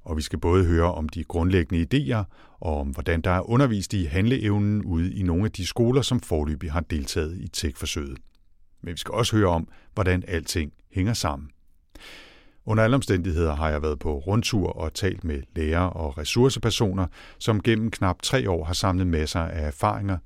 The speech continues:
med teknologiforståelsen. De optagelser vender vi tilbage til lige om lidt, men det kan for eksempel være en lille stump som den her, hvor Johan Jensen fra Munkekærskolen fortæller om oplevelser fra sin undervisning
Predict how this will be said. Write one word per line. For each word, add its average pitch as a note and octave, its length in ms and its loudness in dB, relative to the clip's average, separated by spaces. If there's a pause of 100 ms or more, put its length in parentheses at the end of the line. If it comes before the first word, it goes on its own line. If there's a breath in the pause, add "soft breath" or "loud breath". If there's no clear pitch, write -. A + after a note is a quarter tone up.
med F2+ 260 0
teknologiforståelsen. E2 1120 -4 (1120 soft breath)
De B2+ 80 4
optagelser A2 500 4
vender E2+ 220 4
vi D#2 80 0
tilbage D#2 340 -2
til D#2 220 -2
lige D2 140 -2
om D2 60 -2
lidt, G#2 260 2 (380 loud breath)
men C#3+ 200 2
det D3 120 -4
kan F#2+ 160 0
for - 100 0
eksempel A#2 360 -2
være D#2+ 140 0
en D2+ 60 -2
lille E2 220 -2
stump E2+ 320 -2
som D2 220 -4 (120)
den D3 140 4
her, G#2+ 220 0
hvor E2+ 340 0
Johan F#2 240 2
Jensen A#2 380 2
fra D2 260 0
Munkekærskolen G2 960 2
fortæller F2+ 400 0
om D2 340 -4 (100)
oplevelser G#2+ 540 0
fra G2+ 200 0
sin - 280 -2
undervisning D#2+ 600 -2